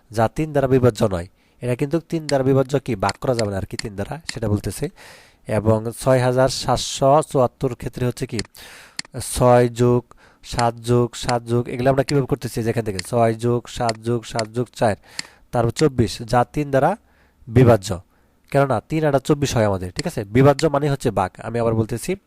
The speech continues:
তো দেখো এখানে, আহ, আট হাজার পাঁচশো পঁয়ত্রিশের ক্ষেত্রে হচ্ছে কি? আট যোগ পাঁচ যোগ তিন যোগ পাঁচ,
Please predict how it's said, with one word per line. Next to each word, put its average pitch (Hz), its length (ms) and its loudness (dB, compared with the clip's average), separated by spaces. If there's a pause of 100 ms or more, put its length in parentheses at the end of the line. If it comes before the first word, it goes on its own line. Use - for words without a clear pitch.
(560)
তো 131 80 0
দেখো 127 240 4
এখানে, 147 380 2
আহ, 113 880 0
আট 123 100 0
হাজার 127 180 -2
পাঁচশো 139 340 0
পঁয়ত্রিশের 131 520 -2
ক্ষেত্রে 135 260 -4
হচ্ছে 127 180 -6
কি? 104 280 -8 (120)
আট 120 280 -2
যোগ 127 200 -4
পাঁচ 120 140 0
যোগ 117 240 -4
তিন 117 160 -8
যোগ 117 180 -4
পাঁচ, 107 200 -2